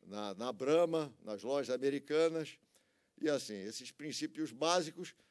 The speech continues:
que hoje em dia fazem parte das companhias maiores que nós temos, ah, começaram já há trinta anos atrás, ah, no, no Garantia, quando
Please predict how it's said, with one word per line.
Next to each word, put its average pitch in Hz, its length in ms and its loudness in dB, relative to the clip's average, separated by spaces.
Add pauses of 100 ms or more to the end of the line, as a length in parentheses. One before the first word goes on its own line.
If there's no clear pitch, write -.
(360)
que 151 340 2
hoje 160 340 2
em 143 40 -6
dia 143 280 0
fazem 139 380 -2
parte 123 640 -2
das 120 280 -2
companhias 117 640 -4
maiores 131 600 0
que 127 120 -12
nós 135 240 -6
temos, 180 340 -4 (720)
ah, 165 240 0
começaram 180 800 0
já 165 420 -2
há 127 60 -2
trinta 175 360 -2
anos 147 360 0
atrás, 143 640 0 (540)
ah, 120 360 0
no, 165 320 6
no 151 180 0
Garantia, 151 840 2 (460)
quando 131 760 2